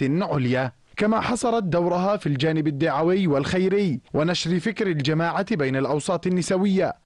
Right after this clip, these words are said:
وتطور فيما بعد إلى الاستقطاب السياسي والتحشيد الانتخابي، فضلاً عن تجنيدها في جمع التبرعات ونقل المعلومات بين قيادات داخل السجون وأخرى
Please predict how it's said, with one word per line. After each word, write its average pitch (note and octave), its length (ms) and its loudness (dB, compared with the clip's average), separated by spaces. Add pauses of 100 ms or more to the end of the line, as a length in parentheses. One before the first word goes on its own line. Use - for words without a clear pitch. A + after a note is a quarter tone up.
وتطور G3+ 680 0
فيما F#3 280 0
بعد G#3 400 0
إلى C3+ 240 0
الاستقطاب D3 680 -2
السياسي F#3 720 0 (380)
والتحشيد C3+ 600 -2
الانتخابي، E3 880 0 (160)
فضلاً G#3+ 440 0
عن D3+ 140 -2
تجنيدها F#3 680 0
في D#3+ 120 0
جمع D3 260 -2
التبرعات D#3 680 -2
ونقل C#3+ 400 0
المعلومات D#3+ 580 0
بين C#3+ 220 0
قيادات D#3 580 0
داخل C#3 480 0
السجون E3+ 480 0
وأخرى F3 640 0